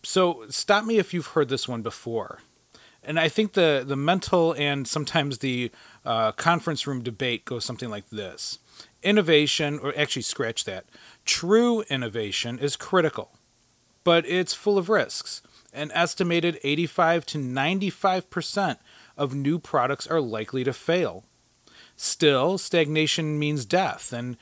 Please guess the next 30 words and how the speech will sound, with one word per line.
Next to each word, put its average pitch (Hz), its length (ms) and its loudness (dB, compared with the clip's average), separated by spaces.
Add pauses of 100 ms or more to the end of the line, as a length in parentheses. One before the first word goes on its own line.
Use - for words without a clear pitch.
(280)
you 165 180 -4
can 180 200 -2
only 190 280 0
continuously 180 920 -2
improve 160 600 0
one 143 260 -2
product 160 400 0
for - 160 -8
so 127 300 -2
long. 120 580 -4 (1040)
In 170 100 0
fact, 185 280 2
studies 185 420 2
show 202 460 6
that 151 300 2
the 151 60 -2
majority 156 460 0
of 147 140 -2
people, 123 480 -2
and 135 260 -4
by 143 160 2
majority, 139 800 0 (320)
many 151 260 0
of 143 80 -2
the 135 60 -2
studies 139 480 0 (100)
quote 143 320 2
around 135 420 -2
sixty-five 139 640 -2
percent, 143 480 -2